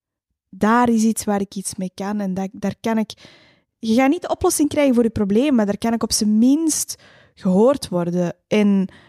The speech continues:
daarop aanvullend natuurlijk, dat heb jij ook al mogen ervaren, maar wat ik ondertussen door heb dat ik goed kan, is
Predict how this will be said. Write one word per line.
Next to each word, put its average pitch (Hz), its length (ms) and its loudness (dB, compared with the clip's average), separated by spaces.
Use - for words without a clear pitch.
daarop 208 400 -2
aanvullend 202 540 0
natuurlijk, 247 640 0
dat 190 100 0
heb 180 100 -8
jij 190 200 -2
ook 208 140 -6
al 240 80 2
mogen 220 300 2
ervaren, 202 420 0
maar 185 140 0
wat 175 140 0
ik 185 220 -2
ondertussen 202 520 -4
door 196 200 0
heb 180 140 -2
dat 175 120 -2
ik 170 120 -8
goed 220 280 2
kan, 208 320 2
is 185 240 0